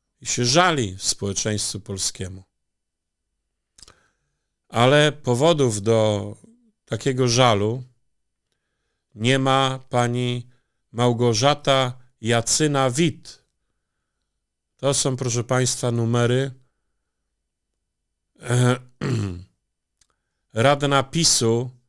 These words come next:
twierdzi, że jest elitą.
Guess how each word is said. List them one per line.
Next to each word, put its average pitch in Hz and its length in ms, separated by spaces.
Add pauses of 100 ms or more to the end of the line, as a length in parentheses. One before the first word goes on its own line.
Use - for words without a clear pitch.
(140)
twierdzi, 127 800 (260)
że 113 240
jest - 360 (420)
elitą. 110 720